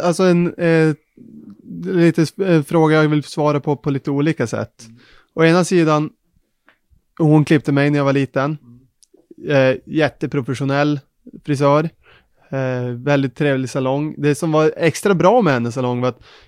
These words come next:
Speaker 1: jag kunde, efter att jag hade klippt mig och innan, medans jag väntade på min tur, så kunde jag spela T V-spel med David. Det var väldigt bra. Å andra sidan,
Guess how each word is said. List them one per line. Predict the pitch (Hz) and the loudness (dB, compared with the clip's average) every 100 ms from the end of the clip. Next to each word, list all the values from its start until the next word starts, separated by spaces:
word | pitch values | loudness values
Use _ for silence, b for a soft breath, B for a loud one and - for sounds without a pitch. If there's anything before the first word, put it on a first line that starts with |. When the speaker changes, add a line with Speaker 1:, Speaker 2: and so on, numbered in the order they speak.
| b | b
Speaker 1:
jag | 131 | -4
kunde, | - 147 139 135 139 _ _ | 0 0 2 0 -6 _ _
efter | - 180 - - 160 | -2 -2 -2 -2 0
att | 135 123 | 0 -2
jag | |
hade | 120 | -4
klippt | 117 123 - | -4 -6 -6
mig | 117 117 113 _ _ - | -6 -6 -8 _ _ -2
och | 160 - | -2 -2
innan, | - 170 123 135 117 127 | -2 -2 0 -2 -4 -4
medans | 131 123 123 | -2 -2 -2
jag | 131 | -4
väntade | 127 117 123 | -6 -6 -10
på | |
min | 120 120 | -10 -8
tur, | 151 135 117 _ _ | -6 -4 -6 _ _
så | - | -6
kunde | 135 | -4
jag | 127 | -4
spela | - 127 | -2 -4
T | 127 123 | -2 -2
V-spel | 123 160 147 | -2 -4 -4
med | 120 | -4
David. | 127 131 117 _ - 117 113 _ _ _ _ _ _ _ _ _ - - | -2 -4 -6 _ -20 -20 -20 _ _ _ _ _ _ _ _ _ -20 -20
Det | - 160 160 156 117 - - 90 - | -2 2 4 2 0 -6 -12 -14 -14
var | 147 143 135 | -2 2 2
väldigt | 127 135 135 | 2 0 0
bra. | 131 120 | 0 2
Å | |
andra | 160 170 170 202 | 4 4 4 2
sidan, | 240 165 113 107 | 4 2 2 -2